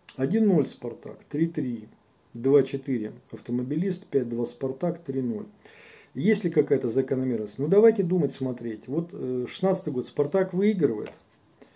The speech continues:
Потом опять «Спартак» выигрывает. Потом выиграет «Автомобилист».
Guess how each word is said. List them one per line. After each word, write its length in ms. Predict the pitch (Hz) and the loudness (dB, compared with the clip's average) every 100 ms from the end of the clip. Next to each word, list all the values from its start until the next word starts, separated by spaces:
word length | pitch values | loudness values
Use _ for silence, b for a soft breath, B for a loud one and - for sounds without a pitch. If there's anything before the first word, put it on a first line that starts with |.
| b b b b b b b b b b b _ _ _ - | b b b b b b b b b b b _ _ _ -8
Потом 200 | 120 185 | 2 4
опять 240 | 175 165 | 6 4
«Спартак» 400 | - 120 - 117 | 4 -6 -6 -8
выигрывает. 180 | 117 104 | -6 -4
Потом 220 | 139 170 | -2 2
выиграет 260 | 170 156 160 | 4 4 0
«Автомобилист». 680 | 156 160 139 120 104 - | -2 -2 -2 -4 -6 -14